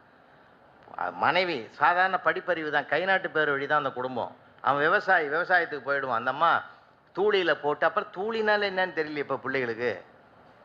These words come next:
இல்ல, தாலாட்டுன்னு பேரு. தால்னா நாக்கு. தா-, நாக்கை அசைத்து பாடுவதனால் அதுக்கு தாலாட்டுன்னு பேரு.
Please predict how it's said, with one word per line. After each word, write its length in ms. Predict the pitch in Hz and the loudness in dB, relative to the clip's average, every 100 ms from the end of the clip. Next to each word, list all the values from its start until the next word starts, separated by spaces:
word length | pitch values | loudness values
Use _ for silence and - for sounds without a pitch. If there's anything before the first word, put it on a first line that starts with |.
| - - - | -20 -20 -8
இல்ல, 200 | 143 185 - | -2 -2 2
தாலாட்டுன்னு 640 | 151 208 214 208 208 196 | 4 6 4 2 -2 -6
பேரு. 260 | 165 147 - | -4 -4 0
தால்னா 460 | 151 180 196 196 202 | 2 4 2 -2 -4
நாக்கு. 580 | 147 156 165 - 107 - _ _ _ _ - | 0 0 0 -6 -14 -14 _ _ _ _ 2
தா-, 260 | 156 185 | 4 4
நாக்கை 640 | 165 156 202 214 - 220 180 | 4 4 4 2 -4 0 2
அசைத்து 480 | 151 202 196 226 | 0 -2 -8 -8
பாடுவதனால் 840 | 214 156 175 185 185 185 190 233 254 | -2 2 4 2 0 0 2 4 4
அதுக்கு 340 | 196 160 - | 0 -4 0
தாலாட்டுன்னு 560 | 151 170 165 165 170 139 | 2 4 2 0 -6 -10
பேரு. 360 | 120 95 82 | -10 -10 -12